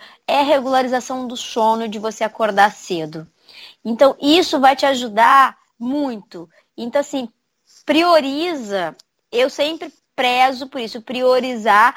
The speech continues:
a questão da pessoa se organizar pra ela começar a melhorar a questão do sono e do horário que ela dorme e que acorda. A gente, mas a gente tem que ver o que que é possível dentro da realidade.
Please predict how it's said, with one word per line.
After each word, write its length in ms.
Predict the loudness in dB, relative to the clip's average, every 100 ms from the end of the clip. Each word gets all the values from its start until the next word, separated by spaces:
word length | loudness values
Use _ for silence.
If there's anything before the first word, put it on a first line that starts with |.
| -8 -8
a 100 | -8
questão 300 | -6 -8 -6
da 80 | -8
pessoa 340 | -8 -4 -4
se 140 | -2 -2
organizar 800 | 0 0 0 -2 4 6 6 4
pra 140 | 2
ela 160 | 2 0
começar 920 | -2 -4 -4 -8 -10 -4 4 4 4 -2 -20 -8
a 140 | 0 0
melhorar 600 | 2 -2 0 4 4 4
a 40 |
questão 460 | -2 -14 -10 -10 -10
do 100 | -14
sono 720 | -12 -6 -2 0 -2 -4 -10 _ _
e 100 | -8
do 180 | -6 2
horário 440 | 6 8 8 6 2
que 100 | -2
ela 140 | -2
dorme 500 | -2 0 0 -2 -6
e 40 |
que 120 | -12 -14
acorda. 500 | -6 -2 0 -2 -2
A 100 | -2
gente, 280 | -2 -8 -6
mas 200 | -4 -2
a 60 |
gente 180 | -2 -4
tem 160 | -8 -6
que 120 | -6 -8 -6
ver 280 | 4 4 4 -10 _ -12
o 80 |
que 120 | -8 -4
que 100 | -6
é 40 |
possível 720 | -4 -4 -4 -2 -2 2 2
dentro 220 | 4 2
da 120 | 4
realidade. 760 | 4 6 4 4 4 4 2 -12